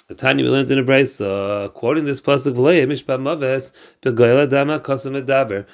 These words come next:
The Pasuk's talking about the Goel Adam. How do you know? At the time of Goel Adam, who you saying it's a Goel Adam HaKasam Medaber? Ayein Ela B'Reitzeach, maybe the Pasuk's referring to Reitzeach, like the Brisa says. Answers the Gemara, Ki Shuaymer, when the Pasuk says, Ki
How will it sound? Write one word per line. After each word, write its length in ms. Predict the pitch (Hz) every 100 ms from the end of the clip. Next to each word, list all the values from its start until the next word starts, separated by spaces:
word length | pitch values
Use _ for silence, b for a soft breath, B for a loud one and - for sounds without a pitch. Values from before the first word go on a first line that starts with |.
| b
The 100 | -
Pasuk's 380 | 113 147 143 -
talking 220 | 156 143
about 120 | 135
the 60 | 131
Goel 220 | 135 135
Adam. 600 | 135 127 135 101 101 101 B B B - -
How 120 | 101
do 60 |
you 80 | 135
know? 180 | 101 104
At 140 | 101
the 80 | 107
time 120 | 120
of 100 | 107
Goel 180 | 101 107
Adam, 260 | 90 117 117
who 60 |
you 160 | 104 101
saying 260 | 98 123 107
it's 120 | -
a 40 |
Goel 140 | 107 101
Adam 240 | 101 131
HaKasam 220 | 147 147
Medaber? 280 | 151 156 139 B B
Ayein 240 | 107 127
Ela 200 | 135 127
B'Reitzeach, 440 | 131 131 - 135 131
maybe 180 | 135 135
the 80 |
Pasuk's 320 | 131 139 135 127
referring 300 | - 139 123
to 80 |
Reitzeach, 440 | 139 127 190 165 123 b b
like 180 | 127 127
the 60 | 135
Brisa 440 | 135 131 127 131
says. 400 | - 95 95 - b b b b - -
Answers 320 | 92 92 92
the 60 |
Gemara, 260 | 98 143 127
Ki 160 | - 107
Shuaymer, 380 | - 101 147
when 100 | 117
the 60 | 101
Pasuk 300 | - - 113
says, 300 | - 95 95
Ki 420 | _ 135 139 139